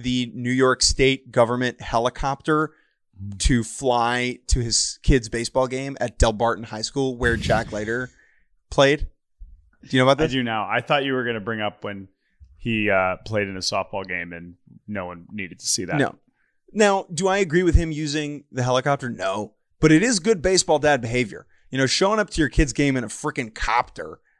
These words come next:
Speaker 1: I mean, that's badass. So, Cry-, Chris Christie, I'm not gonna vote for you,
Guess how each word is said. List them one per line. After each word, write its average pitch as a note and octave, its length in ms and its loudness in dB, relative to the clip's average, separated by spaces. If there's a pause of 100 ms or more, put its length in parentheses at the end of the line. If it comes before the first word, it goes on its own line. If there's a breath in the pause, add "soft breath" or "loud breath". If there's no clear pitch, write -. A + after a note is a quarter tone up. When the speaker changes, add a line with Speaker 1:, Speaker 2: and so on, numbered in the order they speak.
(120)
Speaker 1:
I - 40 -8
mean, B2 100 0
that's C3+ 200 0
badass. G2+ 600 -4
So, B2 180 -2
Cry-, F#3+ 340 2
Chris - 300 0
Christie, - 680 0 (400)
I'm C3+ 80 -8
not D#3 160 6
gonna D#3+ 140 4
vote D3 220 4
for A#2+ 240 2
you, A2+ 140 0